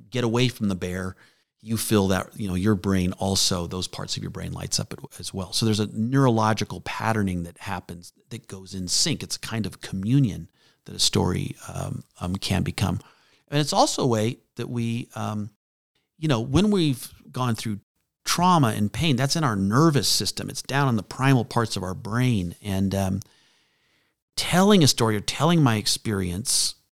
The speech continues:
uh, not necessarily of the trauma, but telling any story where I feel accompanied, where I feel like you're walking with me through this experience, even if it's about, um, uh, a time when I was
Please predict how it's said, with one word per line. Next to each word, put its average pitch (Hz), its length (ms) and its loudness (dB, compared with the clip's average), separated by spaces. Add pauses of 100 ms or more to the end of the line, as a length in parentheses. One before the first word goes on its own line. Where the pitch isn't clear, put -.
(300)
uh, 127 240 -8
not 233 200 2
necessarily 190 400 0
of 117 60 -4
the - 60 -8
trauma, 151 440 -2
but 104 140 -10
telling 135 280 0
any 170 240 -2
story 147 400 0
where 110 180 -6
I 120 200 -4
feel 107 760 -8 (560)
accompanied, 101 680 -4
where 98 120 -10
I - 20 -10
feel 120 140 -12
like 113 120 -6
you're 117 120 -4
walking 113 580 -4
with 113 220 2
me 92 180 -4
through 117 280 -4
this 104 200 -6
experience, 107 760 -6
even 110 340 -18
if - 240 -14
it's - 280 -18
about, 98 500 -8
um, 98 280 -12 (640)
uh, 101 300 -6
a 104 60 -8
time 117 320 -2
when 107 80 -2
I 104 100 -2
was 98 380 -6